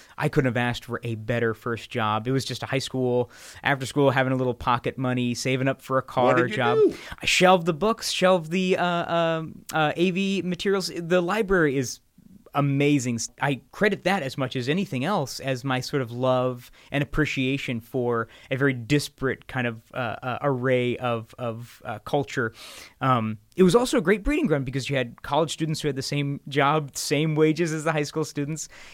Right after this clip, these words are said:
Speaker 1: and you would sort of hear about shows coming up. This is when we still had Rhinos as a youth center. We had a lot more kind of all ages encouragement for music, and, uh, I, I made a lot of friends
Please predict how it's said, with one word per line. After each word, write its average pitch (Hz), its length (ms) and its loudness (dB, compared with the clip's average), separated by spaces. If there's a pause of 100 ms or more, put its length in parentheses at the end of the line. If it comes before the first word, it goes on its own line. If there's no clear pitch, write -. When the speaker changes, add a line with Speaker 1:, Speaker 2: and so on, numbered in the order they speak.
Speaker 1:
and 165 140 0
you 160 120 0
would 151 120 0
sort 160 220 -2
of 127 80 -6
hear 147 220 2
about 143 360 4 (420)
shows 247 460 6
coming 202 320 2
up. 196 140 2
This 170 120 -2
is 135 140 0
when 147 160 2
we 135 80 0
still 139 200 -2
had 123 220 -2
Rhinos 120 440 -2
as 113 140 -6
a 123 40 -8
youth 180 160 0
center. 156 300 0
We 127 100 -2
had 123 120 -4
a 120 40 -2
lot 120 220 -2
more 127 200 -2
kind 127 160 -4
of 113 140 -4
all 131 240 0
ages 131 480 -2
encouragement 127 560 -2
for 139 380 2
music, 127 600 -2
and, 120 380 -4
uh, 113 180 -2
I, 135 180 -4
I 147 80 2
made 147 260 2
a 151 40 2
lot 139 200 0
of 127 80 -4
friends 143 640 -2